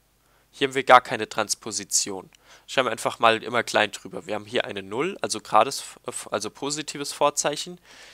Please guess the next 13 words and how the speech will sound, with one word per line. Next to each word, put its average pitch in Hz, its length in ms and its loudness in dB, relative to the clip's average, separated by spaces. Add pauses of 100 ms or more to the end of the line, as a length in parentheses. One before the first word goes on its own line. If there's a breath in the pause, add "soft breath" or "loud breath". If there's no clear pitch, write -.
(140 loud breath)
Hier 160 280 2
haben 175 160 2
wir 170 100 -2
vertauscht - 720 0
die 110 100 -2
erste 123 320 4
und 107 100 -10
die 104 80 -14
zweite, 117 640 2 (720)
also 107 320 2
eine, 101 240 -8
eine 120 320 -2
Transposition. 156 960 -4